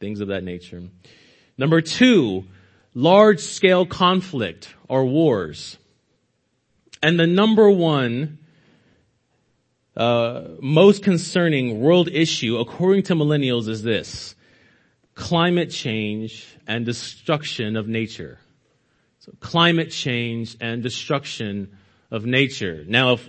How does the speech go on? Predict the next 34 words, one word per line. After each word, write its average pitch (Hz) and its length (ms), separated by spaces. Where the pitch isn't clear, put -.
I 147 140
was 170 160
to 160 80
ask 143 380
you, 120 480
or 127 320
if 117 100
we 165 80
were 165 80
to 151 200
ask, 139 540
uh, 104 60
others, 110 800
what 208 680
is 170 480
the 151 160
most 175 380
concerning 147 920
issue 135 540
that 113 400
we 143 240
face 127 500
today? 107 520
Other 185 240
answers 175 460
might 156 260
be 147 460
that 139 180
we 156 140
need 180 340
to 165 100
have 143 500
one 170 520
uniform 143 1200